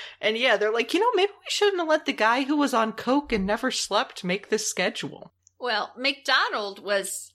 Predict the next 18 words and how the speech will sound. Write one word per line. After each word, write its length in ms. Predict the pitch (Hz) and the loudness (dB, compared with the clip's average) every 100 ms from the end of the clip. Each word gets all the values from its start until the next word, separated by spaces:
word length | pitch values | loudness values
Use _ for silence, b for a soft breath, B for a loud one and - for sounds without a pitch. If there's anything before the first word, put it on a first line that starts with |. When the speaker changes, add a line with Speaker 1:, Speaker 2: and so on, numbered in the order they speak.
| _ | _
Speaker 2:
not 420 | 202 220 262 269 | -8 2 4 4
getting 260 | 233 185 175 | 0 -4 -4
enough 280 | 170 139 - | -4 -6 -4
sleep, 440 | - 160 175 175 | -6 -4 -4 -2
and 100 | 214 | 0
as 180 | 240 254 | 2 2
a 60 | 285 | 0
result 480 | 262 233 180 190 - | -2 2 2 2 -2
was 180 | 196 | -6
becoming 520 | 196 220 226 208 196 190 | -6 -4 -2 -2 -4 -6
even 260 | 208 190 | -8 -6
more 300 | 185 165 165 - | -4 -2 -4 -2
irritable 720 | 285 294 285 277 262 254 254 | 2 2 2 0 4 4 2
and 260 | - 220 226 | 0 -2 -2
difficult 480 | 190 180 175 165 - | -6 -8 -12 -12 -8
to 100 | 214 | -6
live 320 | 269 440 - | 0 0 0
with. 400 | 190 135 - - | -2 -2 -6 -20